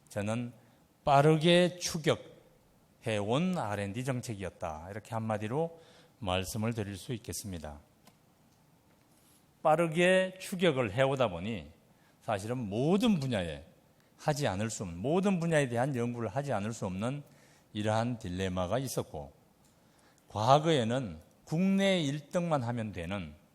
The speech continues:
이러한 목표가 있었기 때문에 사실 국제적인 경쟁력은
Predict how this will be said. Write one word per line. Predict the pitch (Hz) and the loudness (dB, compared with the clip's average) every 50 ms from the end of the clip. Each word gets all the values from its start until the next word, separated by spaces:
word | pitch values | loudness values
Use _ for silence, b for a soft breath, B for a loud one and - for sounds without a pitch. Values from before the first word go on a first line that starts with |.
| _ _ _ _ _ _ - | _ _ _ _ _ _ -10
이러한 | 127 131 139 156 160 160 151 120 | -6 -2 2 4 4 4 2 0
목표가 | 131 123 - - 143 117 | -4 -4 -4 -4 -2 0
있었기 | 101 98 - 143 120 - 107 | 0 -2 -2 -6 -8 -8 -10
때문에 | - 90 82 80 87 101 113 101 82 76 - - - _ b b b b b b | -8 -8 -8 -6 -4 -4 -4 -4 -4 -6 -12 -18 -20 _ b b b b b b
사실 | - - 110 92 117 117 110 | -6 -6 -4 -4 -4 -8 -8
국제적인 | - 127 123 - - 143 131 120 113 117 131 139 | -8 -12 -12 -6 -4 -4 -4 -2 -4 -4 -4 -6
경쟁력은 | - - 104 110 110 110 104 98 90 90 90 101 117 131 135 135 | -6 -6 -6 -4 -4 -4 -4 -4 -4 -6 -4 -4 -4 -4 -6 -10